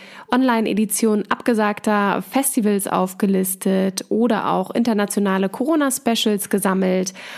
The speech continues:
Und wo drin wir auch mit vertreten sind, sie haben Podcasts zum Kurzfilm zusammengeholt und geguckt, wer da alles eigentlich so über den Kurzfilm an sich berichtet.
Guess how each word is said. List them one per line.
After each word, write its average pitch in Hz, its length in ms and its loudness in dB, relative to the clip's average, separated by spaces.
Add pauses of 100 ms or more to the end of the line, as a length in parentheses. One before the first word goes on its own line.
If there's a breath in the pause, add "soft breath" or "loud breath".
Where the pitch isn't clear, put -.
(240 loud breath)
Und 294 340 2
wo 233 140 2
drin 202 460 0
wir 190 300 0
auch 254 340 0
mit 247 180 2
vertreten 214 560 0
sind, 202 380 0
sie 190 240 2
haben 190 380 0
Podcasts - 880 -4
zum 190 520 -2
Kurzfilm 190 1080 -2 (520 loud breath)
zusammengeholt 202 1120 2
und 196 120 -2
geguckt, - 600 -4
wer 185 180 0
da 190 220 0
alles 190 320 0
eigentlich 190 400 -4
so 190 100 -4
über 214 240 -2
den 202 380 -2
Kurzfilm 190 500 -2
an 180 160 -2
sich 185 220 -6
berichtet. - 560 -10